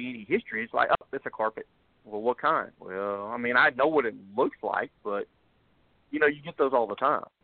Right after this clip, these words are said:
You get some that's high percentage. So, you know, we, we kinda on, on, on, like, the little history part of it,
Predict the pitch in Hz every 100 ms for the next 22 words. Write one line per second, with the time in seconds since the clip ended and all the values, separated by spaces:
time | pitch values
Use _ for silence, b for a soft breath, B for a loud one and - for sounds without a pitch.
0 | _ 110 147 - 139 120 - 110 107 -
1 | - 110 - - 113 107 104 101 _ _
2 | _ _ _ _ _ _ _ _ _ _
3 | 160 175 170 160 170 156 175 185 160 123
4 | 123 117 120 127 127 120 117 117 110 185
5 | - 113 117 107 104 104